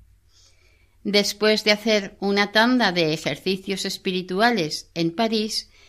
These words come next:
le aconsejaron que visitara a don Bosco,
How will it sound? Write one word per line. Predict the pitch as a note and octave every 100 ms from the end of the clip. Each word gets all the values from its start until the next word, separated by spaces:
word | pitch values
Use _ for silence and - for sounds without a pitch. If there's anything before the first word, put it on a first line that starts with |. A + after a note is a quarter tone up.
| - _ _ -
le | B3 B3
aconsejaron | A#3+ B3 A#3+ A#3 A#3 C#4+ D#4 D4
que | A3+
visitara | F3+ F#3 - E3 G#3 G#3 G#3
a |
don | G#3+ A3+
Bosco, | E3 F3 - D#3+ E3